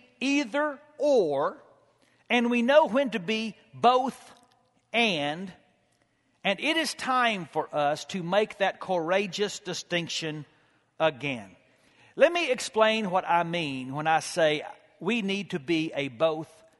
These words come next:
and church. I believe too often dialogue about tough issues is diminished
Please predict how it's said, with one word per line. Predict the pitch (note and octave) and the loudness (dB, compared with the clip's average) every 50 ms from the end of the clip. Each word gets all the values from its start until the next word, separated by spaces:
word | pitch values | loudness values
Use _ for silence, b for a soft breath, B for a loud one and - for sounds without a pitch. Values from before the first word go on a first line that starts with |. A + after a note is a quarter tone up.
| _ _ - | _ _ -4
and | D#3+ D#3+ D3 C#3 C3+ C3 C3+ C#3 - - _ _ _ _ _ | -2 -2 -2 -2 -4 -6 -8 -10 -14 -16 _ _ _ _ _
church. | - - E3+ C#3 G#2 - - - - - - _ _ _ _ _ _ _ _ _ - - | -8 -4 -4 -4 -4 -6 -12 -18 -18 -18 -20 _ _ _ _ _ _ _ _ _ 4 8
I | - D#4 | 8 8
believe | - E4 D#4+ C4+ - | 8 8 4 0 0
too | - C4+ B3+ B3 | -2 2 6 8
often | B3+ B3 A3+ - G#3 F#3 F3 | 8 8 6 6 2 -2 2
dialogue | D#3 F#3+ A3+ A3+ G#3+ E3+ D#3 D3 C#3+ C#3+ C3+ C#3+ D#3 D#3 B B B B B | 4 6 8 8 6 6 4 2 2 4 2 2 0 -2 B B B B B
about | - F3 E3 C3+ - - | 2 4 4 4 2 0
tough | - - B3+ B3+ B3 - | 0 2 2 2 2 0
issues | A#3+ A3+ G3 - - D3+ C#3+ C#3+ D3 C#3 - | -2 -2 -2 -4 -4 -4 -4 -4 -6 -6 -6
is | - E3+ D#3 - | -6 -6 -6 -6
diminished | - C#3 C3 D3+ G#3 A#3 F3+ C#3+ C#3 - - - - - | -6 -6 -4 -2 0 0 -2 -2 -6 -6 -8 -8 -8 -12